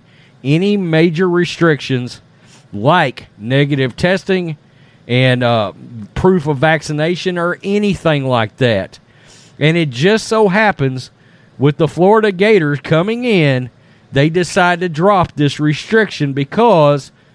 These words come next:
a lot of those fans are not used to having to comply with this sort of thing. People that's going to come in from the area and going to bring revenue, okay? Yeah,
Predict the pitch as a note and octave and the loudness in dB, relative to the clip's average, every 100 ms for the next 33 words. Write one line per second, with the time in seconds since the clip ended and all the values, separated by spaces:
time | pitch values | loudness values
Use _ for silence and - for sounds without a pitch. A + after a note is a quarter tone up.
0 | _ - A#2 A#2 G3 G3 G3+ G3+ F3 G3+ | _ -6 0 2 2 2 2 0 0 0
1 | E3 C#3 B2+ - _ _ B2 C#3 C#3 D3 | 0 -2 -6 -16 _ _ -2 0 0 2
2 | F#3 F#3 - - B2 B2+ B2+ - A#2 B2 | 0 -2 -8 -16 -2 2 2 0 0 2
3 | B2+ A#2+ A2 C3 A#2+ A2 - - - - | 2 -2 -4 0 0 0 -8 -20 -20 -20
4 | _ - D#3 - F#3+ F#3+ E3 C3+ B2+ C3+ | _ -4 -4 -2 0 2 2 0 -2 -2
5 | E3 D#3 - E3+ E3+ C3+ - G3+ F#3+ C#3 | -2 -2 -2 0 2 0 0 0 2 0
6 | C3+ C3 _ _ _ _ F3+ E3+ F#3 E3 | -4 -10 _ _ _ _ -2 0 0 0
7 | D#3 - C3+ E3 F#3 G#3 G3+ A#3 A3 G3+ | 0 -2 -2 0 -2 -4 -2 0 2 0
8 | F#3+ G#3 G3+ F#3+ G3+ F#3 D3+ C#3 C#3 - | 0 -2 -2 0 2 4 4 2 -2 -8
9 | _ _ B2+ C#3+ C3 D#3 E3+ D3+ E3+ D3+ | _ _ -4 -2 2 2 2 -2 -2 0
10 | D#3+ E3 D3+ F3+ D#3+ C#3 A#2 F2+ A#2 - | 0 0 2 2 2 0 -2 -4 -8 -12
11 | A2 B2 - D3 E3 F3 - _ _ _ | -4 -2 2 2 2 -2 -10 _ _ _
12 | _ _ - C3 G3+ B3 G#2+ | _ _ -6 0 2 2 -2